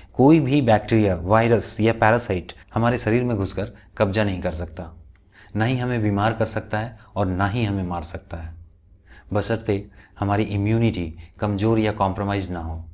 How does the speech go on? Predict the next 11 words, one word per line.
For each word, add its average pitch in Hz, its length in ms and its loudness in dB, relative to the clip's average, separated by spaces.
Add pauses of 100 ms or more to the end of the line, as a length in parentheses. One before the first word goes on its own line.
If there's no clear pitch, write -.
(580)
विडंबना 120 460 0
ये 117 240 0
है 101 280 -8 (360)
कि 123 80 -4
हमें 117 180 -2
ये 117 200 0
तो 131 140 -2
बताया 120 320 2
जा 110 120 0
रहा 92 140 -4
है 107 200 -10